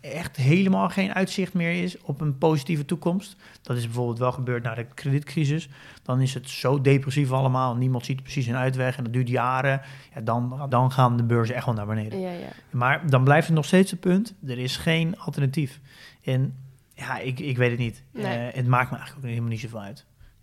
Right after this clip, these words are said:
Speaker 1: Eh,
Speaker 2: Nee?
Speaker 1: Nee, omdat als het omhoog gaat,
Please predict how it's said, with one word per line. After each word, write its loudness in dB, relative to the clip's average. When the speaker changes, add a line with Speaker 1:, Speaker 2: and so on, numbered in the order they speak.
Speaker 1:
Eh, -6
Speaker 2:
Nee? -6
Speaker 1:
Nee, -4
omdat -4
als -2
het -2
omhoog 2
gaat, -4